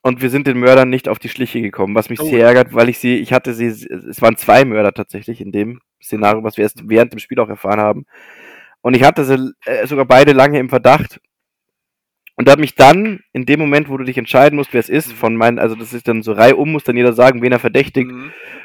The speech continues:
Speaker 1: Und was der vor mir gesagt hat, warum er jetzt die eine nimmt, aber den anderen nicht, der, also es wär eine, wer dies gewesen war, aber nicht den, den ich gedacht hätte, dass der es dazu war, sondern wen anders hat er noch genommen. Und er hat es so plausibel erklärt, dass ich meine Meinung geändert hab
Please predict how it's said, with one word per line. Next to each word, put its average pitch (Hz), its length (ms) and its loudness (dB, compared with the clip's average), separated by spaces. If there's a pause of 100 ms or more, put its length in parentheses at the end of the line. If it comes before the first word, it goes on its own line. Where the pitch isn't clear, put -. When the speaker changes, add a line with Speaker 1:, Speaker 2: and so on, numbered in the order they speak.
(140)
Speaker 1:
Und 120 160 -4
was 127 180 2
der 156 220 6
vor 160 300 4
mir 151 260 4
gesagt 123 460 4
hat, 117 160 0
warum 123 260 0
er 135 120 4
jetzt - 220 -2 (360)
die 139 240 2
eine 139 260 4
nimmt, 165 380 0
aber 131 240 6
den 127 180 0
anderen 117 520 0
nicht, - 440 -4 (120)
der, 135 260 6
also 113 160 -2
es 117 80 -12
wär 120 200 4
eine, 123 340 2
wer 117 120 4
dies 110 360 -8
gewesen 151 380 -4
war, 165 200 2 (400)
aber 127 180 4
nicht 135 200 0
den, 135 120 4
den 123 140 0
ich 131 100 -6
gedacht 131 320 2
hätte, 131 160 0
dass 123 140 0
der - 100 -4
es - 60 -4
dazu 127 320 -6
war, 131 160 4
sondern 113 260 -2
wen 104 80 -4
anders 127 380 2
hat 107 120 -6
er 104 60 -4
noch 104 160 -10
genommen. 110 340 -8 (340)
Und 117 100 -2
er - 60 8
hat 139 100 4
es 143 120 0
so 185 140 0
plausibel 160 560 2
erklärt, 143 300 4
dass 147 140 -12
ich 127 100 -12
meine 127 180 0
Meinung 123 320 2
geändert 95 440 -2
hab 110 180 -4